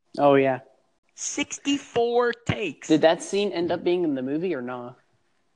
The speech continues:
Speaker 2: Yeah, that's in the movie.
Speaker 1: And I never saw it. <laughs>
Speaker 2: Yeah, we're not talking about Fantastic Four, where the, the best moment of the trailer was the Thing dropping out of a he-,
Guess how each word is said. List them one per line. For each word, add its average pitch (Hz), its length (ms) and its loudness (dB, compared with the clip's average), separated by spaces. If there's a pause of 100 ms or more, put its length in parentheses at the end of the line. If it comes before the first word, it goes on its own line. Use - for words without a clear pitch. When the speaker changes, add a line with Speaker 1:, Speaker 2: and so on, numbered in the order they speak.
(1800)
Speaker 2:
Yeah, 175 240 4
that's 175 220 4
in 147 80 -4
the 131 60 -4
movie. 123 400 -10 (500)
Speaker 1:
And 151 160 0
I 151 160 4
never 143 580 -6
saw 139 260 -4
it. - 380 -14
<laughs> - 40 -20 (560)
Speaker 2:
Yeah, 143 140 0
we're 147 160 2
not 185 240 4
talking 175 200 2
about 165 180 4
Fantastic 147 580 2
Four, 139 320 2
where 127 140 -2
the, 127 120 -4 (260)
the 143 200 4 (420)
best 190 240 4
moment 180 200 6
of 151 60 2
the 139 100 -2
trailer 147 260 6
was 127 240 2
the 127 80 0
Thing 135 400 4
dropping 135 340 4
out 131 120 4
of 131 80 -4
a 127 40 -4
he-, 123 100 -8